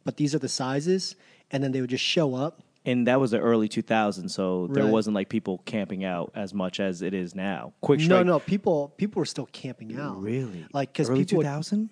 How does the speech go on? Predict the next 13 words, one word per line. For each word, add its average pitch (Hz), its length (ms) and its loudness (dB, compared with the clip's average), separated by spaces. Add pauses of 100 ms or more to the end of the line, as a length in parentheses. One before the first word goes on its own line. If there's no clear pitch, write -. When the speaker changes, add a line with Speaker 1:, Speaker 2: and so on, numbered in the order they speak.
(120)
Speaker 1:
people 180 280 -2
would 160 120 0
come 151 220 -2
in 160 220 0
and, 131 100 -6
like, 123 280 -10 (300)
even 185 160 4
before 151 380 2
I, 143 140 0
I 135 200 -6
worked 135 480 -6
there, 233 360 -8 (420)
um, 123 480 -8